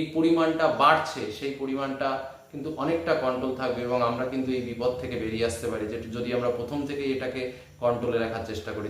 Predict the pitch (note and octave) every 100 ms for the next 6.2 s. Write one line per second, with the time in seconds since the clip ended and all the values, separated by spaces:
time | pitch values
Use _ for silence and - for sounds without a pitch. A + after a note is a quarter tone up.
0 | A2+ A#2+ B2 - B2+ A2+ A2 A#2+ A#2 G#2
1 | G#2 F#2+ - - _ _ - A#2 A2+ A2
2 | G#2+ - D3 F#3 G3 G3+ G3 F#3+ F#3 E3+
3 | E3+ E3 D#3+ E3 D3+ D3+ D3+ D#3 C#3 C#3+
4 | C#3+ D3+ C#3+ D3+ D3 D#3 D3+ D3 C#3 C3
5 | C#3 C#3+ C#3 C3 C3+ C3+ C3+ B2+ B2 C3+
6 | C3+ C3